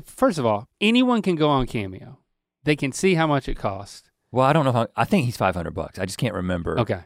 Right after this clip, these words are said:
Speaker 2: exactly the, you know, everything. Um,
Speaker 1: Well, I'll tell you, it was worth it.
Speaker 2: <laughs>
Speaker 1: He was a consummate professional. He made eye contact with the, with the camera lens. He seemed like he was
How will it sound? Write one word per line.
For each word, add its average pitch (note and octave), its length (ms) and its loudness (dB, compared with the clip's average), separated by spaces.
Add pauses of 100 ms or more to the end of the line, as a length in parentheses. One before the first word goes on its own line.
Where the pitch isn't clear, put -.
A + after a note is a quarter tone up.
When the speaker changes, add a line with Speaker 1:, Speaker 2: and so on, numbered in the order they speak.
Speaker 2:
exactly E2 540 -8
the, D2 280 -14 (640)
you E2 80 -12
know, D2 140 -14
everything. - 280 -18 (540)
Um, G#2+ 380 2 (240)
Speaker 1:
Well, C3+ 160 2
I'll D3+ 100 2
tell D3+ 160 -2
you, C3 120 -2
it C3+ 60 -4
was C3 140 -6
worth C3+ 280 -2
it. - 80 -14 (360)
Speaker 2:
<laughs> D5 880 2 (520)
Speaker 1:
He F#3+ 120 6
was F#3 140 6
a D#3 80 4
consummate E3+ 540 2
professional. D#3 760 2 (260)
He C#3 240 -2
made C3+ 240 2
eye C#3 140 4
contact D3 540 0
with A#2 180 -2
the, A2 240 -2 (100)
with A2+ 160 -10
the A2+ 80 -8
camera E3 420 2
lens. D#3+ 600 0 (120)
He A#2 140 -12
seemed C3+ 240 -4
like B2+ 140 0
he B2+ 100 -2
was A#2 240 -4